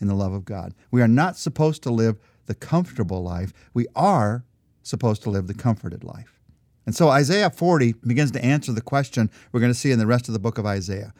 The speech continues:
How can you live in comfort while living as a stranger in a foreign land, living on this earth where things are not perfect. These words fit Israel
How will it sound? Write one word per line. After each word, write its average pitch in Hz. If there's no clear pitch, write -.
How 208
can 240
you 202
live 127
in 110
comfort 165
while 120
living 131
as 127
a 120
stranger 180
in 131
a 131
foreign 120
land, 151
living 170
on 143
this 139
earth 147
where 127
things 131
are 135
not 135
perfect. -
These 196
words 190
fit 170
Israel 156